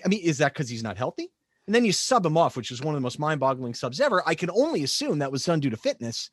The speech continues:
Maybe then he shouldn't played him there. I, I don't know, but it, it just didn't work. I mean, the, I, I think maybe we were surprised by Newcastle pressing us higher.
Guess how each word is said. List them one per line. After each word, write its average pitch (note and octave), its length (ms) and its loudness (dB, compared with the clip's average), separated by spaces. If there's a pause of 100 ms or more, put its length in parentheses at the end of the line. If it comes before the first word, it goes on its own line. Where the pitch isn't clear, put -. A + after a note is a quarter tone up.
(720)
Maybe A#3+ 200 6
then C#4 160 6
he B3+ 80 6
shouldn't F3 280 2
played G#2+ 200 -4
him F#2 80 -6
there. E2+ 240 -12
I, G3 160 2
I F#3 80 6
don't F#3+ 200 2
know, D#3 260 4
but D3 220 0
it, F3+ 180 2
it - 60 4
just G3 240 -2
didn't F#3+ 340 2
work. A3 360 -4 (300)
I E3 40 -6
mean, F3+ 200 4
the, F3+ 320 0 (720)
I, F3+ 160 4
I G3+ 60 4
think G#3+ 200 4
maybe D4 320 4
we C4 140 0
were C4+ 60 2
surprised G#3+ 580 -2
by E3 160 2
Newcastle G3 500 0
pressing F#3+ 320 0
us - 120 -2
higher. D4 400 -4